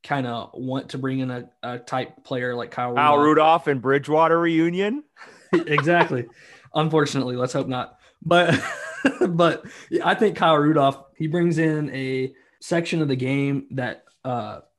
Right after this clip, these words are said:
Speaker 1: Ian Thomas doesn't. I think Kyle Rudolph is more of a, of a red zone threat.
Speaker 2: Yeah.
Speaker 1: I think Kyle Rudolph even, I mean, he's, he, he's not coming off the best
Speaker 2: I think
Speaker 1: season.
Speaker 2: he's got better catching ability than Thomas, too.
Speaker 1: Yeah,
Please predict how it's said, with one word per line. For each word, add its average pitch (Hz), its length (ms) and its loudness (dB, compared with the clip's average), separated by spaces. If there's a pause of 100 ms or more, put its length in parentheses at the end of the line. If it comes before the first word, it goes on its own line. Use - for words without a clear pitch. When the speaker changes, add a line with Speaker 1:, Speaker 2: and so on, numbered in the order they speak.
(160)
Speaker 1:
Ian 151 200 0
Thomas 131 300 -2
doesn't. 127 280 -6
I 127 120 -8
think 127 160 -6
Kyle 135 120 0
Rudolph 123 340 -6
is 123 120 -10
more 131 220 -2
of 123 100 -8
a, 113 160 -10 (600)
of 123 140 -6
a 123 60 -6
red 131 240 0
zone 131 240 0
threat. 131 480 -2 (440)
Speaker 2:
Yeah. 107 200 -2
Speaker 1:
I 85 60 -2
think 85 120 -6 (340)
Kyle 139 200 2
Rudolph 127 400 0
even, 123 480 -6 (280)
I 131 140 -6
mean, 123 140 -8
he's, 135 260 -10
he, 165 140 -4
he's 139 180 -4
not 135 160 -2
coming 135 160 -2
off 123 180 -4 (160)
the 127 160 -12
best 127 280 -6
Speaker 2:
I 131 100 4
think 156 40 0
Speaker 1:
season. 139 120 0
Speaker 2:
he's 120 120 -4
got 117 220 0
better 104 220 -2
catching 117 380 -6
ability 92 420 -8
than 90 200 -16
Thomas, 87 440 -14
too. 104 180 -12
Speaker 1:
Yeah, 147 300 2